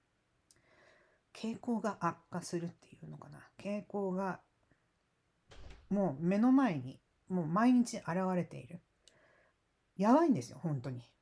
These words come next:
本当にやばいんですよ。なので、しばらくブログも、ポッドキャストも、この、えーと、話にします。そして最後に一つ、ちなみに、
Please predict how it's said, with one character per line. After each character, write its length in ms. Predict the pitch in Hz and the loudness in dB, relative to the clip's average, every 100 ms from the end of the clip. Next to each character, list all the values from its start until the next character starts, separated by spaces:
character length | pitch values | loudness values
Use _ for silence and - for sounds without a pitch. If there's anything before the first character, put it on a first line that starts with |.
| _ | _
本 260 | - 320 320 | 2 4 4
当 140 | 277 | 4
に 180 | 254 254 | 8 6
や 80 | 208 | 6
ば 120 | 208 | 0
い 40 | |
ん 60 | 147 | -2
で 80 | 127 | -4
す 100 | - | -12
よ。 80 | - _ - - - | -16 _ -20 -20 -4
な 160 | 233 254 | 2 2
の 100 | 190 | 2
で、 240 | 175 147 - | 0 -2 -6
し 200 | - 226 | -8 -2
ば 140 | 240 | 0
ら 120 | 208 | -2
く 340 | - 156 135 - | -4 -6 -8 -10
ブ 180 | - 190 | -6 -2
ロ 160 | 202 185 | -2 -2
グ 140 | 190 | -2
も、 280 | 214 220 - | 0 -2 -4
ポ 120 | - | -6
ッ 40 | 180 | -4
ド 80 | 170 | -4
キ 100 | 170 | -6
ャ 60 | |
ス 80 | - | -6
ト 80 | 135 | -8
も、 300 | 143 151 - _ _ _ _ _ | -6 -8 -10 _ _ _ _ _
こ 160 | - 185 | -8 -4
の、 260 | 170 156 - _ _ _ _ | -2 -4 -10 _ _ _ _
え 240 | 147 135 - | -14 -14 -16
ー 40 | |
と、 60 | 143 | -12
話 400 | 170 151 - 160 | -8 -8 -8 -10
に 80 | |
し 140 | 170 - | -10 -16
ま 60 | |
す。 160 | - - - - - _ _ | -20 -20 -20 -20 -20 _ _
そ 160 | - 262 | 2 2
し 80 | |
て 180 | 240 220 - | 2 -2 -2
最 200 | 214 170 | -2 0
後 80 | |
に 100 | 135 | -2
一 180 | 120 135 | -8 -12
つ、 180 | 120 120 | -12 -10
ち 140 | - | -4
な 100 | 190 | -2
み 140 | 180 175 | 0 2
に、 240 | 170 - | 0 -4